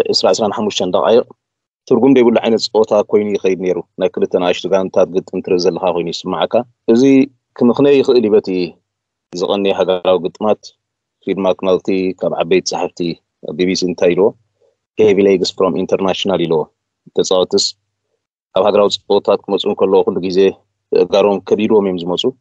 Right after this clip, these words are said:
ብብዙሕ ምኽንያታት ማለት እዩ። እሞ ከዓ ምጽእ ኢሉ ከዓ ከምቲ ክልቲኦም ኣሰልጠንቲ ነቲ ሰሌዳ ጸወታ ከይተቐበልዎ ዝቐነ እዩ።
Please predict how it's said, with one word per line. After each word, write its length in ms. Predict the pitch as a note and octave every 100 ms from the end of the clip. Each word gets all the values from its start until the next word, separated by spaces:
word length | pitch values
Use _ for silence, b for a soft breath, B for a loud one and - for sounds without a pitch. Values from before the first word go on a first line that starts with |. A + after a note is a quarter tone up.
| _ _ _
ብብዙሕ 460 | E2+ F2+ F#2 F3+ - - -
ምኽንያታት 440 | F2+ F2+ F2 G2
ማለት 260 | E2 E2 D#2+
እዩ። 100 | A2+ - _ _ _ _ -
እሞ 120 | A#2 B2
ከዓ 160 | G2+ A#2+ B2+ - _ G#2
ምጽእ 320 | G#2+ A2+ C3+
ኢሉ 120 | B2+ A2
ከዓ 180 | G#2+ G#2+
ከምቲ 240 | G#2 F#2+ F#2+ F2+ F2 _ _
ክልቲኦም 340 | - G2 G2+
ኣሰልጠንቲ 460 | F#2+ G2+ F2+ F#2 F2+
ነቲ 180 | G2+ F2+ F#2 F2+
ሰሌዳ 260 | - F#2 F#2
ጸወታ 280 | F2 - F2+ F2
ከይተቐበልዎ 600 | - - - F2 F2+ F2+
ዝቐነ 260 | E2+ G2 A2+
እዩ። 120 | B2